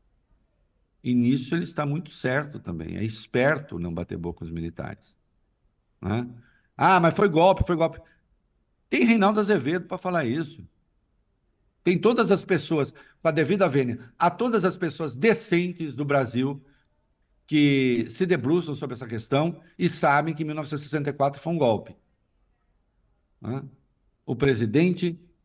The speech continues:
tem que se encarregar de tocar o Brasil. As punições na área militar foram feitas, o que cabia o executivo fazer. Outras, é, outros serão submetidos à justiça,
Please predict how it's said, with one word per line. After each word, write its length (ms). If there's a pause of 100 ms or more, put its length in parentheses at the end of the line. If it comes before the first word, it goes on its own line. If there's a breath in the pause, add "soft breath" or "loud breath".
(300)
tem 320
que 540 (200)
se 200
encarregar 600
de 120
tocar 500
o 80
Brasil. 720 (920 soft breath)
As 200
punições 960 (220)
na 180
área 160
militar 680 (160)
foram 340
feitas, 420
o 80
que 100
cabia 420
o 40
executivo 580
fazer. 720 (120)
Outras, 720 (380)
é, 720
outros 420
serão 280
submetidos 560
à 80
justiça, 840